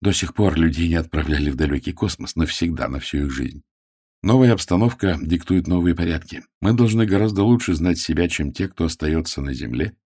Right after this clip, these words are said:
или уходит в непродолжительные рейсы. Мы, экипаж Белерафонта, совершим обряд бракосочетания в день старта — и мне будет приятно вписать в наш брачный паспорт величину моей любви к невесте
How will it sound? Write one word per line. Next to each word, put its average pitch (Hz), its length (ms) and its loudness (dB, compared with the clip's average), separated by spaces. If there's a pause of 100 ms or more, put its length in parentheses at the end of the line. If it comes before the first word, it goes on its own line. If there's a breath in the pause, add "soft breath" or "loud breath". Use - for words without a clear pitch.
(120)
или 107 160 6
уходит 87 460 2
в 80 100 -4
непродолжительные 92 1120 0
рейсы. 64 340 -8 (680)
Мы, 110 260 8
экипаж 87 460 2
Белерафонта, 85 680 2
совершим 85 560 0
обряд 82 320 2
бракосочетания 80 1120 -2
в - 20 -6
день 76 240 -2
старта — - 560 -8 (380)
и - 80 0
мне 101 140 4
будет 95 260 2
приятно 123 420 0
вписать 80 500 -2
в 67 60 -10
наш 80 260 -2
брачный 76 520 -2
паспорт 85 540 -4
величину 92 560 2
моей 95 300 2
любви 76 440 0
к - 120 -12
невесте 69 580 -4